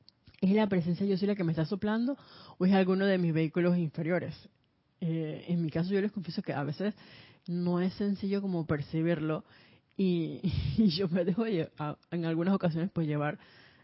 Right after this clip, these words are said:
eh, de lo que me, me parece, en, escuchen bien, más lógico, <laughs> más coherente, y a la hora de la hora puede que me equivoque, aunque la amada Madre María nos va a decir más adelante, no hay un error.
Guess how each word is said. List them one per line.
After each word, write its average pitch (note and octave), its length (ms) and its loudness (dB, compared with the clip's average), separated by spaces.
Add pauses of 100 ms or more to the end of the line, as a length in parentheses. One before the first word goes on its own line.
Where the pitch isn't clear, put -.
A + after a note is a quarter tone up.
(140)
eh, D#3+ 380 -2
de F3+ 160 0
lo F3 120 2
que D#3+ 80 -4
me, D#3+ 100 -2
me E3 220 -2
parece, E3+ 580 -2
en, F3 120 -4 (120)
escuchen F#3+ 440 -2
bien, F3+ 280 -2 (640)
más F#3 300 -2
lógico, F#3 880 0
<laughs> - 40 -8
más F3 360 -4
coherente, F3 640 0
y F3+ 100 -2
a E3 40 0
la D3+ 120 -2
hora E3 120 0
de E3 60 0
la D#3 60 0
hora D#3 220 -4
puede F3 260 -4
que F#3+ 100 -4
me F3 80 -2
equivoque, D#3 480 -6 (500)
aunque F#3+ 480 0 (680)
la F3 80 -2
amada E3+ 240 0
Madre F3+ 260 2
María F3 240 2 (120)
nos D#3 140 -2
va D#3 60 0
a D3 40 0
decir D#3+ 200 -2
más E3+ 160 0
adelante, D#3+ 380 -4
no D#3+ 200 -4
hay D#3+ 140 0
un E3 100 -2
error. D#3+ 320 -4